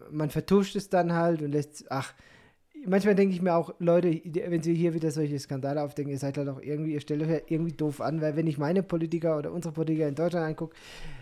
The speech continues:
da sind schon einige dabei, die wirklich, äh, die wirklich nicht bestechlich sind und die wirklich Integrität leben, auch in ihrem Amt, keine Frage. Und das kannst du nicht an einer Partei festmachen, ich glaube, das ist über die Parteigrenze hinweg.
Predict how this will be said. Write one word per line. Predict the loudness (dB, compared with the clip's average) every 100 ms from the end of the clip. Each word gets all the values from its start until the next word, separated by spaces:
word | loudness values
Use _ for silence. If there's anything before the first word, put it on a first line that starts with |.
| -6 2
da | 4
sind | 6 4 6
schon | 4 4 4
einige | 6 6 4 4
dabei, | 0 -2 0 2 0
die | 0 -4 -4 -2
wirklich, | -2 -2 -4 -8 -10 _ _ _ _ _
äh, | 0 2 2 -2 _ _ _ _ _ _ _ _ -10
die | -4
wirklich | -2 -2 -2
nicht | -2 -4 -6
bestechlich | -10 -6 -6 -6 -10 -18
sind | -18 -20 -20 _ _ _ _ _ _ _ -6
und | -2
die | 0
wirklich | 0 0 -2 -2 -10 _ _
Integrität | -8 -6 -8 -8 -6 0 0 0
leben, | -6 -6 -12 -6
auch | -6 -4
in | -4 -4
ihrem | -4 -6
Amt, | -8 -12 -14 -10
keine | -6 -4
Frage. | -6 -8 -10 -14 -20 -14 -14 -12
Und | -6
das | -4 -2
kannst | -2 0
du |
nicht | 0
an | 0
einer | -2 -2
Partei | -2 -4 -2 -4
festmachen, | -6 -8 -8 -6
ich | -8
glaube, | -8 -8 -8
das | -10 -12
ist | -14
über | -12
die | -10
Parteigrenze | -10 -12 -10 -10 -12 -10 -10 -8 -10
hinweg. | -10 -14